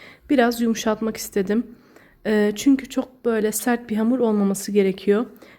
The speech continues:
Dediğim gibi ele yapışmayacak, yumuşak bir hamur olması gerekiyor.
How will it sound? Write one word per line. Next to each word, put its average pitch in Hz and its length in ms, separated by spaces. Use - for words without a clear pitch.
Dediğim 226 340
gibi 202 180
ele 226 280
yapışmayacak, 220 1000
yumuşak 233 540
bir 247 140
hamur 226 300
olması 196 420
gerekiyor. 196 640